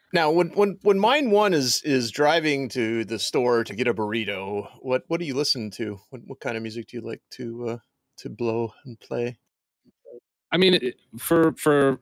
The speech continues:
Speaker 2: burrito grabbing, I'd probably just be listening to, like, electronic house music. Um, I usually listen to B P M to try and listen to what's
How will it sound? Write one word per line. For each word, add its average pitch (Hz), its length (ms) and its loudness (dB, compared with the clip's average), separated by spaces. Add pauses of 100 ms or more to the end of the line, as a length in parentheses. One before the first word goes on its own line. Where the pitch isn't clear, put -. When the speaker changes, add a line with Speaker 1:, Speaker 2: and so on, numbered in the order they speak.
(120)
Speaker 2:
burrito 147 460 4
grabbing, 180 440 4
I'd 120 160 2
probably 127 420 4
just 117 180 2
be 123 60 2
listening 113 380 2
to, 113 100 2
like, 95 320 2
electronic 104 540 2
house 101 300 2 (300)
music. 104 420 0 (120)
Um, 87 320 0
I 90 60 2
usually 92 260 2
listen 92 220 0
to 90 60 -4
B 92 140 0
P 95 140 0
M 92 180 0
to 90 60 -2
try 92 200 0
and 87 140 0
listen 92 220 -2
to 90 80 0
what's 92 420 -2